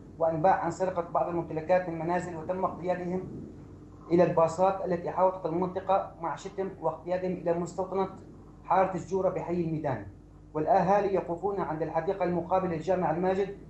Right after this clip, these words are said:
بانتظار عودة أبنائهم. وفي جدة الفضل اقتحام عصابات الأسد للبلدة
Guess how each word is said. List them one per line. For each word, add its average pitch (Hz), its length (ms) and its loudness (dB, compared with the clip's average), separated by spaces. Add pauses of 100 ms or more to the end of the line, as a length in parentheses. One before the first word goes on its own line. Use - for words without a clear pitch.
(140)
بانتظار 165 440 2
عودة 170 440 -2
أبنائهم. 123 420 -4 (540)
وفي 175 160 0
جدة 196 320 0
الفضل 196 480 2
اقتحام 160 500 -2
عصابات 170 440 -4
الأسد 185 360 -2 (100)
للبلدة 185 560 0